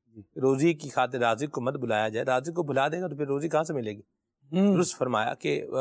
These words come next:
Speaker 1: ان کی بات کا، آ، ایک آسان سا پہلو میں نکالوں، آ، مضمون و مفہوم،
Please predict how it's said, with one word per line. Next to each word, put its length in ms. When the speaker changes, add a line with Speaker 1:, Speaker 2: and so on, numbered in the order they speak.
Speaker 1:
ان 200
کی 100
بات 280
کا، 160
آ، 320
ایک 280
آسان 360
سا 160
پہلو 380
میں 180
نکالوں، 480
آ، 80
مضمون 380
و 40
مفہوم، 340